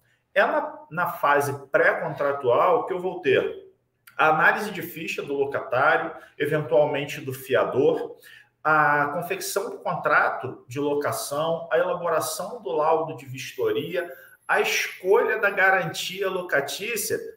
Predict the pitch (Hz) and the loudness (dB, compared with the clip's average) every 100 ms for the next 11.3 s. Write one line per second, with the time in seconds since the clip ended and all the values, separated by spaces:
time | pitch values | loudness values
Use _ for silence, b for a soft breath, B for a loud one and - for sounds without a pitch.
0 | _ - 196 143 170 196 415 - - 202 | _ -10 -8 2 4 6 4 -2 -6 0
1 | 208 214 208 143 131 190 220 - - 196 | 0 4 2 2 2 4 4 2 -2 -4
2 | - 185 190 180 185 202 202 - 147 143 | -2 0 2 0 -2 -4 -6 -2 0 0
3 | 143 b b b b b b 151 170 180 | -6 b b b b b b 0 2 0
4 | 247 294 - 294 185 175 202 202 - - | 0 -2 -4 -6 -4 -4 -4 -6 -6 0
5 | 175 - 175 165 156 156 131 139 139 202 | 2 0 -4 -2 -2 0 2 4 4 2
6 | - 185 - 170 170 190 196 147 165 220 | -2 -6 -6 -6 -6 -8 -8 -4 0 0
7 | 220 143 147 190 190 190 190 156 131 123 | 0 -2 0 2 4 4 4 4 4 4
8 | - - - - - 180 - - 311 294 | 4 0 -10 -14 -10 -6 -4 -4 -4 -8
9 | 247 - 196 190 160 - - 226 220 226 | -10 0 2 4 2 -2 -6 -6 -6 -6
10 | 196 185 302 - - - - - 185 233 | -6 -4 -4 -4 -2 0 0 2 4 4
11 | 233 - - | 2 0 0